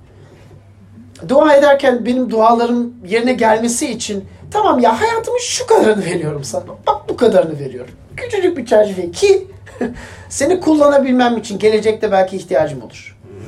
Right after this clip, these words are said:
İkisi de, iki-, ikisi de yapmıyor. Dünyadaki iki insan grubu da yapmıyor. İsa'nın burada iddiasını yerine getiren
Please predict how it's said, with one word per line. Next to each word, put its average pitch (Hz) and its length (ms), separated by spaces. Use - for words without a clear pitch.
İkisi - 400
de, 427 80
iki-, 233 440
ikisi - 300
de 277 60
yapmıyor. 233 440
Dünyadaki 220 460
iki 254 200
insan 233 340
grubu 214 200
da - 80
yapmıyor. - 380
İsa'nın 214 520
burada 220 380
iddiasını 202 720
yerine 196 320
getiren 165 580